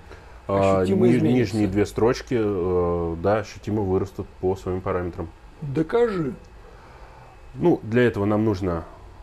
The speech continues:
Speaker 1: выключить виртуальную машину, поскольку не даст она к разделу подключить кэш.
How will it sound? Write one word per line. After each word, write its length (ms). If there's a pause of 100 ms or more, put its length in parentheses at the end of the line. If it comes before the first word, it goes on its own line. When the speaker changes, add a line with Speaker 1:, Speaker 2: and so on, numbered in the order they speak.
Speaker 1:
выключить 540 (680)
виртуальную 460
машину, 400
поскольку 540
не 180
даст 260
она 160
к 140
разделу 400
подключить 480
кэш. 260